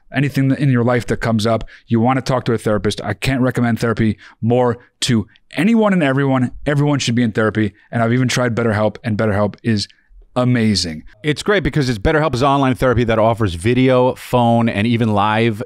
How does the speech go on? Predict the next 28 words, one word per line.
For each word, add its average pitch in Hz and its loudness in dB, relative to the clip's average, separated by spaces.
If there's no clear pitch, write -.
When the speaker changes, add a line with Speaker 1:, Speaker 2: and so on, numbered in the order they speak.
Speaker 2:
chat 110 -2
only 110 2
therapy 101 0
sessions. 80 -8
So 90 0
you - -10
don't 131 0
have 113 -2
to 107 -4
see 135 0
anyone 117 2
on 104 -2
camera 107 2
if 95 -4
you 101 2
don't 98 0
even 87 -2
want 90 0
to. 87 2
It's 85 -8
just 107 -4
all 110 2
for 107 -2
you. 87 2
It's 82 -6
focused 107 -4
on 98 -2
you. 82 0